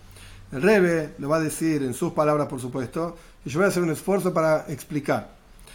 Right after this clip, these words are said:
Vamos al texto primero. ¿Qué significa que el tzimtzum, la contracción, el ocultamiento, se transforma en algo necesario? Dios libre y guarde. Así dice el Rebbe.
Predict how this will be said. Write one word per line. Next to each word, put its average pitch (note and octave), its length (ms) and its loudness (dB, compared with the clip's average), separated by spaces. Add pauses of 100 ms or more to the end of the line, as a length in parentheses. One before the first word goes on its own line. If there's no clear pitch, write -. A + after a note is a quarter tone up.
(640)
Vamos F#3 180 2
al F3+ 140 6
texto D#3+ 320 2
primero. A#2+ 360 0 (400)
¿Qué G#3+ 120 2
significa F#3+ 480 2
que D#3 80 0
el B2 100 -2
tzimtzum, D3+ 680 0
la C3 140 -4
contracción, C3+ 680 -2
el C#3 80 0
ocultamiento, C#3 720 0
se C#3 100 -8
transforma C#3 440 -4
en D#3 80 -2
algo D#3 180 -2
necesario? C3+ 840 -4 (160)
Dios F3+ 220 6
libre C#3+ 160 -2
y B2+ 40 -4
guarde. A#2 340 -8 (760)
Así D#3+ 200 -2
dice C3+ 120 0
el B2+ 80 -2
Rebbe. A#2+ 220 -4